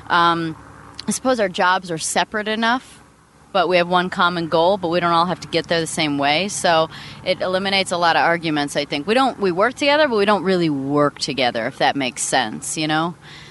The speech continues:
There might be more arguments if we all had to make the exact same changes to our car and have the exact same setup, but we don't.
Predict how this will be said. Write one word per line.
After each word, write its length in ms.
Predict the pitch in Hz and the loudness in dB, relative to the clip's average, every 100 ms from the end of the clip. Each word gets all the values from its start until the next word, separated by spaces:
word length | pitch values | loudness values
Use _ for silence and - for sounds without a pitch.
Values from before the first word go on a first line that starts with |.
| - | -4
There 140 | 220 | 0
might 160 | 233 240 | 2 0
be 120 | 233 | 0
more 180 | 208 185 | 0 2
arguments 440 | 180 185 180 160 | 2 0 -6 -6
if 140 | 156 170 | -8 0
we 80 | |
all 140 | 156 156 | 2 2
had 160 | 160 | 0
to 40 | 147 | 0
make 200 | 151 147 | -2 -2
the 100 | 143 | -6
exact 400 | 120 160 135 139 | -4 0 0 0
same 220 | 151 135 | -2 -2
changes 500 | - 139 135 143 131 | 0 -2 -2 -4 -4
to 80 | 139 | 0
our 140 | 127 | 0
car 280 | - 147 131 | 2 2 2
and 80 | 131 | 2
have 120 | 131 | -2
the 80 | 127 | -4
exact 380 | 123 135 120 - | -4 0 -2 -2
same 240 | - 107 | -6 -6
setup, 360 | - 123 110 104 - | -4 -2 -2 -6 -4
but 180 | 147 135 | -2 -2
we 100 | 131 | 0
don't. 260 | 151 123 | -2 -2